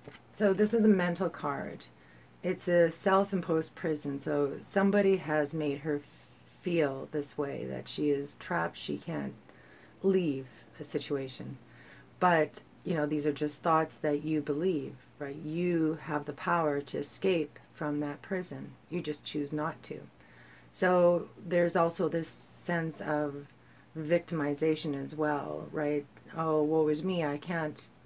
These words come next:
release myself from a situation, so I'm, I'm stuck here." So the mind returns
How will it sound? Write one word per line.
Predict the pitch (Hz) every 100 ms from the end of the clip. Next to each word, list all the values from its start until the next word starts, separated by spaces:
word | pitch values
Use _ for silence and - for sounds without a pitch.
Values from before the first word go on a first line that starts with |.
| -
release | 156 160 170
myself | - 147 - 143 147
from | 151
a |
situation, | 147 147 143 151 143 143 - 139
so | 151
I'm, | 135 135 143 147 143 -
I'm | 147
stuck | 139 - 143 -
here." | - 135 - _ - - - - - - - - -
So | 208 196 190 180 - - - - -
the | 185 202
mind | 202 196 214 226 190
returns | 185 170 - 196 180 151 135 127 - -